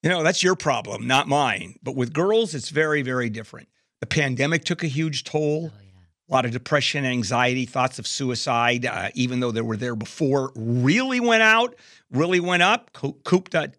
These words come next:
Speaker 1: up at home for months. A lot of people lost relatives or friends or knew of someone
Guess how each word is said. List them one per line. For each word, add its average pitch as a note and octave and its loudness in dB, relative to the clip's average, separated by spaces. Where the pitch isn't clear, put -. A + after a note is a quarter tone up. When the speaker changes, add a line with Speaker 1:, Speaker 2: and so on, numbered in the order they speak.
Speaker 1:
up C#3 2
at A#2 -2
home D#3 -2
for A#2 -2
months. C3+ -2
A G#2+ -8
lot C3 2
of D#3+ -8
people E3+ -2
lost A#2+ 0
relatives D#3 0
or A#2+ -6
friends D#3+ 0
or G#2 -10
knew B2+ 2
of D#3+ -4
someone E3 -2